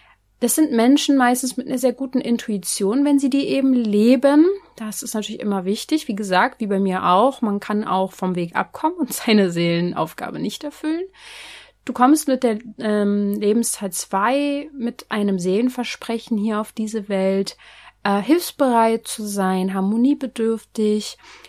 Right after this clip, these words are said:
bringst die Fähigkeit mit, dich auf andere Wesen sehr tief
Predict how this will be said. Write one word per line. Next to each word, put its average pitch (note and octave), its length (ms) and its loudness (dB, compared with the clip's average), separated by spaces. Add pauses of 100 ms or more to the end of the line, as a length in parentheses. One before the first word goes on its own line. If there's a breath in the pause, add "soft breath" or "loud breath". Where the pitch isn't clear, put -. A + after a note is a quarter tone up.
bringst B3 380 6
die A#3+ 60 -2
Fähigkeit A3 680 0
mit, F#3+ 460 -2
dich F3 180 -8
auf - 160 -10
andere F#3 400 -2
Wesen F#3 380 -2
sehr F3+ 260 -6
tief - 280 -8